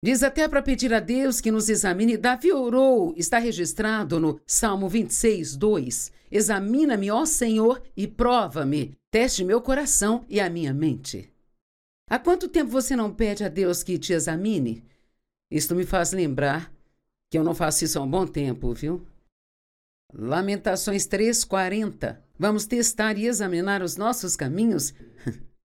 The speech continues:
e voltarmos ao Senhor. Uau! Nada mais simples do que isso. Vamos testar e examinar nossos caminhos e, se descobrirmos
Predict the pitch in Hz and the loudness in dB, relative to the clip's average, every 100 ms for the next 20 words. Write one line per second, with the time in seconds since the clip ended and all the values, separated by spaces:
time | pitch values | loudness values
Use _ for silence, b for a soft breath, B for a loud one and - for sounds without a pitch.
0 | _ 175 202 202 226 208 160 143 131 - | _ -2 -2 0 -2 0 0 0 -2 -2
1 | 139 135 127 - - - - 170 220 202 | 0 0 0 -4 -10 -14 -4 -2 -2 -4
2 | 113 - _ _ _ _ _ _ _ _ | -6 -12 _ _ _ _ _ _ _ _
3 | _ 190 226 214 190 160 - 226 214 151 | _ -2 0 0 -2 0 0 0 0 -4
4 | 135 208 - 160 196 226 - 117 _ _ | -4 -4 -4 -6 -6 -10 -12 -18 _ _
5 | _ _ - 233 320 330 285 - 262 240 | _ _ -2 0 0 0 0 0 0 0
6 | 240 220 214 233 226 214 175 - 170 220 | 0 0 0 0 -2 -2 -4 -4 -2 0
7 | 277 165 185 247 226 359 - 220 156 196 | 0 0 -2 -2 -2 -2 0 -2 0 0
8 | 226 214 220 247 | 0 0 -2 -6